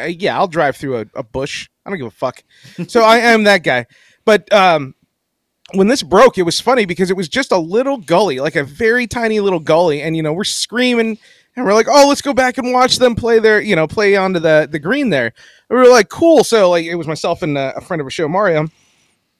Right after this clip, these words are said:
and we're tearing ass. Like, not gonna lie, I'm full, you know,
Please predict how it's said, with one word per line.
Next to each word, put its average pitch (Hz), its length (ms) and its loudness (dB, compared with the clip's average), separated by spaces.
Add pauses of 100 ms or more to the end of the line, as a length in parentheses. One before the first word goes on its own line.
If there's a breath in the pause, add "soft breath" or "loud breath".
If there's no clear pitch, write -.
(140)
and 175 100 -4
we're 202 100 2
tearing 254 580 2
ass. 175 400 -2
Like, 139 220 -4 (340)
not 190 240 2
gonna 240 160 2
lie, 196 220 6
I'm 151 100 -2
full, 226 260 2
you 214 100 2
know, 156 140 2